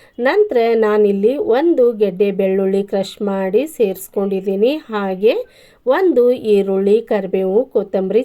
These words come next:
ಚಿಕ್ಕದಾಗಿ ಕಟ್ ಮಾಡಿ ಸೇರಿಸ್ಕೊಂಡಿದ್ದೀನಿ. ನೀಟಾಗಿ ಹಸಿ ವಾಸನೆ ಹೋಗೋವರೆಗೂ ಫ್ರೈ ಮಾಡ್ಕೋಬೇಕು.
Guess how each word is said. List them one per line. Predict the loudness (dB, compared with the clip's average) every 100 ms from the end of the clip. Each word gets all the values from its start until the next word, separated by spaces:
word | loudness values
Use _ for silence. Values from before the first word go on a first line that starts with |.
| -4
ಚಿಕ್ಕದಾಗಿ | -10 -4 -2 -2 -4
ಕಟ್ | -6 -8 -10 -6
ಮಾಡಿ | -4 -2 -2 -2
ಸೇರಿಸ್ಕೊಂಡಿದ್ದೀನಿ. | -2 -2 -2 -8 -4 -2 -2 -2 0 2 0 -2 _ _ _ _ _ _ _ -20 -20 -20 -8
ನೀಟಾಗಿ | 0 2 2 0 0 4 4
ಹಸಿ | 4 0 -2
ವಾಸನೆ | -2 -2 -2 -2 0 -2
ಹೋಗೋವರೆಗೂ | -2 -2 -2 0 0 0 -2
ಫ್ರೈ | -2 -2 0
ಮಾಡ್ಕೋಬೇಕು. | -2 -4 -4 -4 -2 -2 0 0